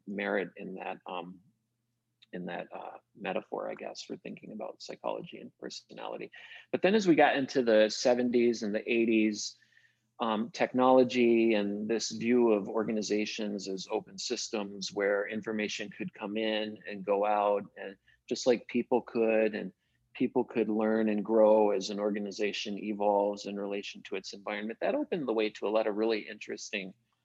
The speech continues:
um, research and a better understanding of organizations. And all of this, by the way, there's, like, layers of history here. So another layer of history alongside the, the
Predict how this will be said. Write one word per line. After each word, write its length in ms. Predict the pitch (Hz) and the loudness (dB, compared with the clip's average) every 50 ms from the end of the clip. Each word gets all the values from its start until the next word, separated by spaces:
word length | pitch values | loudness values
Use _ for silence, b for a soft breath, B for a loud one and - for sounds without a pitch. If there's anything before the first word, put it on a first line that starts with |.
| _ _ _ _ - | _ _ _ _ -6
um, 380 | 104 101 95 92 92 92 92 - _ _ _ _ _ _ _ _ _ _ _ _ _ _ | -2 -2 0 0 -2 -4 -6 -10 _ _ _ _ _ _ _ _ _ _ _ _ _ _
research 760 | 95 104 104 107 110 - - 127 120 117 120 113 - - 92 90 | -4 0 0 2 2 0 0 0 2 2 0 0 -4 -8 -8 -6
and 260 | 98 95 95 95 - - | -6 -6 -6 -8 -8 -8
a 60 | 104 | -6
better 280 | 98 113 113 110 110 110 | 0 0 0 2 2 0
understanding 640 | 107 104 101 - - - 110 101 110 110 113 113 | -2 -2 -4 -6 -6 -6 -4 -4 -2 -2 -2 -4
of 80 | 104 101 | -2 -2
organizations. 800 | 110 104 107 104 101 95 107 107 110 110 - - 110 110 104 104 | -2 -2 -2 -4 -6 -2 -2 -2 -2 -2 -4 -8 -8 -10 -8 -8
And 100 | 110 110 - | -10 -8 -4
all 220 | - 151 175 202 214 | 0 2 4 4 2
of 100 | 165 127 | 2 0
this, 200 | 110 95 - - | -2 -2 -2 -2
by 200 | - 110 101 98 | 0 0 2 2
the 80 | 101 | 2
way, 240 | 98 98 95 95 107 113 | 2 2 2 0 -2 -2
there's, 180 | 120 120 127 | -4 2 2
like, 140 | 170 135 107 101 | 4 4 4 2
layers 560 | 101 104 104 107 110 107 104 101 92 85 98 | 2 4 4 6 6 6 4 4 2 0 -4
of 100 | 90 85 | -6 -6
history 400 | - 101 - - - 87 82 - | -6 -10 -10 -10 -12 -12 -14 -8
here. 160 | - 95 98 | -6 -6 -6
So 220 | 92 - - 107 104 | -6 -4 -4 -4 0
another 300 | 113 131 139 156 127 107 | 2 4 6 6 6 6
layer 280 | 104 101 98 98 95 | 6 4 4 4 2
of 120 | 92 90 - | 0 -2 -6
history 320 | 98 - - - 101 95 | -8 -10 -6 -4 -4 -4
alongside 640 | 101 101 101 104 98 - - - 101 101 101 95 92 | -2 -4 -6 -8 -8 -8 -4 -2 -2 -2 -2 -2 -2
the, 140 | 92 90 - - _ _ _ _ _ _ _ _ _ _ _ _ | -4 -4 -4 -6 _ _ _ _ _ _ _ _ _ _ _ _
the 320 | 95 92 98 87 - 87 | -2 0 0 -2 -2 -4